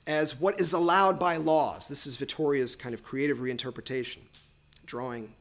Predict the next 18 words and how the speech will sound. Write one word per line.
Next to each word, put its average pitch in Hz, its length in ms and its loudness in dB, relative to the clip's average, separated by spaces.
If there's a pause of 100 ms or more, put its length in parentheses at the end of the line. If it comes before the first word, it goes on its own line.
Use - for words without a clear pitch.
(120)
from, 98 320 -14 (840)
uh, - 1120 -8
<clears throat> - 0 -
medieval 131 360 -4
canon 123 340 -8
lawyers. 80 380 -14 (840)
His 196 160 4
commentaries 180 880 6
on 175 160 4
the 170 80 2
Summa 254 400 8
Theologia 170 760 4
of 131 100 -6
Aquinas 214 540 2
furnished 233 420 2
a 170 40 -6
conceptual 190 640 2
space 123 540 -4